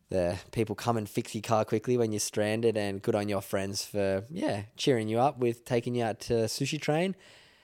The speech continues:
And I love that last one. The awareness that we build around our mood and how we're feeling is so important, and we can all gain from that about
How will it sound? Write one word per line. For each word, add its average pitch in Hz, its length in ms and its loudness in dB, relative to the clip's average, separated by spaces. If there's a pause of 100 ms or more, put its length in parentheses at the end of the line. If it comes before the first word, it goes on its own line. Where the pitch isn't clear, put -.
(120)
And 120 460 2
I 117 80 6
love 147 200 8
that 165 180 10
last 117 400 4
one. 101 260 2
The 113 160 2
awareness 120 760 2
that 131 100 -2
we 123 100 4
build 113 420 4
around 104 640 2
our 98 140 0
mood 117 480 6
and 104 200 2
how 107 180 2
we're 101 100 0
feeling 107 640 0 (640)
is 113 280 2
so 139 280 6
important, 117 480 4
and 117 80 0
we 110 80 0
can 113 160 -2
all 135 180 6
gain 113 300 0
from 123 200 -2
that 98 260 -2
about 107 400 0